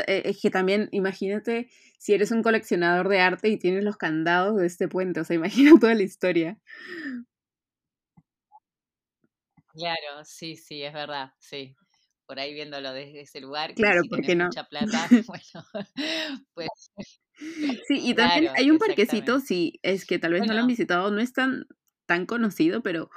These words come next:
Speaker 1: justo, eh, cuando cruzan el Pont Neuf, ahí hay como una entradita un poco escondida, donde van a encontrar un parquecito.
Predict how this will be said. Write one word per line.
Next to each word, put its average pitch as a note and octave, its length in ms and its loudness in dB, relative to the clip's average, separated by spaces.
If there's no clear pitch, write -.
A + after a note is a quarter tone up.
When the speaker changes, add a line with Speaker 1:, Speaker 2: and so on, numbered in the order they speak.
Speaker 1:
justo, C#4 460 2
eh, D#3+ 240 -2
cuando F3+ 280 0
cruzan G3+ 340 -2
el F3 220 2
Pont F3+ 180 0
Neuf, G3+ 220 -2
ahí G3 160 4
hay A#3 100 4
como B3+ 300 4
una G3 200 -2
entradita F3+ 520 0
un G3 80 -4
poco G#3+ 200 -4
escondida, E3+ 800 0
donde A#3+ 420 2
van A#3 160 0
a - 20 2
encontrar G3 320 2
un F3+ 80 -4
parquecito. E3 600 -2